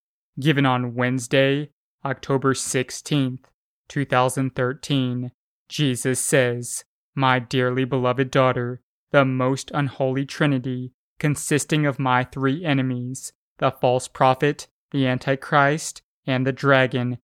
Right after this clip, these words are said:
that is Satan, will rise now in defiance against the most holy trinity. Know that they have many thousands and thousands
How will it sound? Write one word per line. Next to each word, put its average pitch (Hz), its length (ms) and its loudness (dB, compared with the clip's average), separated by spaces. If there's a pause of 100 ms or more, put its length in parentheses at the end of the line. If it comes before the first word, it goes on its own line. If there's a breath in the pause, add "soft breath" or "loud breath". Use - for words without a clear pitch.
(160)
that 135 160 2
is 135 100 2
Satan, 131 600 0 (100)
will 151 220 4
rise 131 540 2
now 139 340 2
in 131 100 -2
defiance 127 640 0
against 135 360 -2
the 131 100 0
most 127 460 -2
holy 131 300 -2
trinity. 127 640 -4 (460)
Know 139 480 4
that 139 180 0
they 147 100 2
have 127 220 -2
many 135 320 0
thousands 131 640 0
and 151 200 -2
thousands 135 680 0